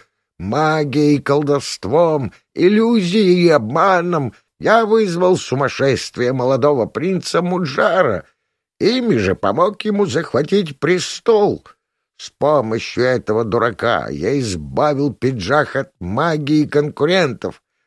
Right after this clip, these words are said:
подготовил его к моему правлению, теневому, конечно же.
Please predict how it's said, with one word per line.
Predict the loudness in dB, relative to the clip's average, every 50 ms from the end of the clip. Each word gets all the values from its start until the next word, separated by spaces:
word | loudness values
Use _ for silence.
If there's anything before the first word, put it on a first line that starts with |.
| _ _
подготовил | -10 -8 -6 -6 -4 -4 -4 -2 0 0 0 0 0 0 0 0
его | -2 -2 0 0 0 0
к | 0 -4 -6
моему | -2 -2 -2 0 0 -2 -2 -2 -4
правлению, | -4 -8 -6 -4 -4 -4 -4 -6 -10 -6 -4 -4 -4 -4 -4 -4 -6 -6 -6 -6 -6 -8 _ _ _ _ _ _ _ -6
теневому, | -4 -2 0 0 0 0 2 4 6 6 6 4 2 -2 -6
конечно | -6 -8 -8 -6 -6 -6 -6 -8 -14 -14 -10 -10 -8
же. | -8 -8 -12 -14